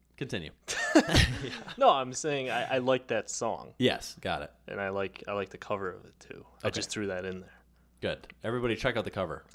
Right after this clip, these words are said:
Speaker 2: Yeah, do it.
Speaker 1: Red Hot Chili
Speaker 2: Take your
Speaker 1: Peppers.
Speaker 2: shirt off,
Speaker 1: Um,
Speaker 2: you know, you, you
Speaker 1: so
Speaker 2: have a
Speaker 1: they, they,
Speaker 2: beer.
Speaker 1: they, what do you think, Pat? You
Speaker 2: Says
Speaker 1: think he's bo-,
Speaker 2: he
Speaker 1: yeah.
Speaker 2: was born six weeks premature.
Speaker 1: Yeah, six weeks premature.
Speaker 2: So that maybe, uh, that led to a condition with his eyes.
Speaker 1: Yeah.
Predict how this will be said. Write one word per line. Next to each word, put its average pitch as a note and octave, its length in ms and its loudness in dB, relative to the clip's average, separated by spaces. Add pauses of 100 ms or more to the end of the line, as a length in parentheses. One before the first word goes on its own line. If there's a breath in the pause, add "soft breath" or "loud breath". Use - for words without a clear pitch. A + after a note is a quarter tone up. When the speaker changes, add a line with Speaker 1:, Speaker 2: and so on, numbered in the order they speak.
(140)
Speaker 2:
Yeah, - 280 -4
do - 80 -14
it. - 60 -16 (120)
Speaker 1:
Red G#2+ 100 -2
Hot F#2+ 140 0
Chili G3 220 0
Speaker 2:
Take - 20 -10
your - 80 -6
Speaker 1:
Peppers. - 40 -2
Speaker 2:
shirt D3 280 2
off, C#3 680 6
Speaker 1:
Um, F2+ 160 -8
Speaker 2:
you E3+ 80 -10
know, C#3 200 -4
you, C3+ 120 -6
you C3 60 -8 (140)
Speaker 1:
so E3+ 260 6
Speaker 2:
have C#3 100 4
a - 20 4
Speaker 1:
they, F3 80 2
they, G3 60 2
Speaker 2:
beer. F#3+ 180 2
Speaker 1:
they, E3 140 0 (180)
what D#3+ 120 2
do D3+ 60 -2
you C3 40 0
think, G2+ 200 -4
Pat? D#2+ 200 -6 (460)
You - 100 -6
Speaker 2:
Says G#3 60 6
Speaker 1:
think A#2 120 4
he's A2 120 2
bo-, - 120 -10 (200)
Speaker 2:
he A#2 80 -2
Speaker 1:
yeah. E3 100 2
Speaker 2:
was E3 180 4
born C#3 340 4
six - 380 -4
weeks C3 260 -2
premature. A2+ 920 -2
Speaker 1:
Yeah, G2+ 200 2
six - 300 -6
weeks A2+ 180 -6
premature. G2 520 -6 (200)
Speaker 2:
So - 200 -12
that A2 220 -6
maybe, G#2+ 560 -8
uh, F#2+ 80 -8 (240)
that A2 260 -2 (180)
led G#2+ 240 0
to - 100 -8
a G2 60 -6
condition G2+ 440 -8
with F#2+ 200 -12
his F#2+ 160 -10
eyes. - 440 -10 (640)
Speaker 1:
Yeah. A2 200 -4